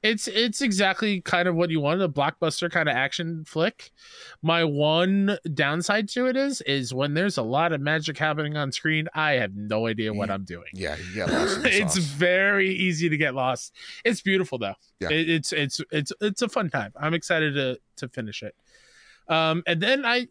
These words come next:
Speaker 1: started playing, uh, this little game right
Speaker 2: What's
Speaker 1: here,
Speaker 2: this?
Speaker 1: Lords of the Fallen.
Speaker 2: Hey, look at that.
Speaker 1: 'Cause I'm a big Souls boy now.
Speaker 2: That's right.
Speaker 1: Um, I'm loving it. I
Speaker 2: Yeah?
Speaker 1: know not everyone i-, is a fan of it.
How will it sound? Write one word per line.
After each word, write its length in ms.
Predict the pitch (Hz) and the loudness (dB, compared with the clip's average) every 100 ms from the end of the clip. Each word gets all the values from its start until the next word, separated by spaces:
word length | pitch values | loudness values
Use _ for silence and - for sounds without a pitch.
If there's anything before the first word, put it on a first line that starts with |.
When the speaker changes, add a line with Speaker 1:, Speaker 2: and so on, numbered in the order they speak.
| - - | -12 -10
Speaker 1:
started 460 | - 240 247 240 | -2 0 2 0
playing, 420 | - 262 254 262 | 2 2 2 0
uh, 240 | 254 254 233 202 | 2 2 2 -2
this 240 | 254 - | -6 -2
little 140 | 254 196 | -2 0
game 280 | 165 165 165 | 0 0 -2
right 80 | |
Speaker 2:
What's 160 | 196 196 | 0 4
Speaker 1:
here, 240 | 233 202 | 4 2
Speaker 2:
this? 80 | 190 | 0
Speaker 1:
Lords 320 | 175 185 214 254 | 2 2 4 2
of 100 | 175 | 2
the 80 | 156 | 0
Fallen. 400 | 156 190 247 233 | 2 2 4 6
Speaker 2:
Hey, 840 | 262 233 208 180 160 143 131 127 | 8 8 8 8 6 4 4 2
look 180 | 147 190 | 0 -2
at 60 | 180 | 0
that. 280 | 104 95 | 2 2
Speaker 1:
'Cause 640 | 87 185 - - - - - - - - - - | 2 2 2 -2 -4 -6 -10 -20 -20 -20 -18 -8
I'm 140 | 151 165 | -2 0
a 40 | |
big 200 | 160 185 | 0 0
Souls 320 | - 185 220 | 2 2 2
boy 160 | - 139 | 2 2
now. 240 | 131 151 165 | 2 0 -2
Speaker 2:
That's 220 | 175 - | -10 -4
right. 240 | 120 147 - | -2 -2 -2
Speaker 1:
Um, 600 | 160 160 160 156 156 156 - - - _ - - | 0 2 4 2 2 -2 -6 -18 -20 _ -6 -2
I'm 140 | 381 | 2
loving 360 | 220 175 170 98 | 4 4 2 -2
it. 120 | - - - - - | -8 -14 -20 -18 -2
I 80 | - | 2
Speaker 2:
Yeah? 140 | 233 330 | 6 6
Speaker 1:
know 60 | |
not 240 | 262 254 226 | 6 4 4
everyone 440 | 220 262 247 240 | 4 4 4 4
i-, 40 | 220 | 2
is 480 | 214 185 180 160 | 2 2 2 0
a 120 | - 165 | -4 -4
fan 320 | - 156 190 | 0 0 2
of 80 | 240 | 0
it. 160 | 240 | -2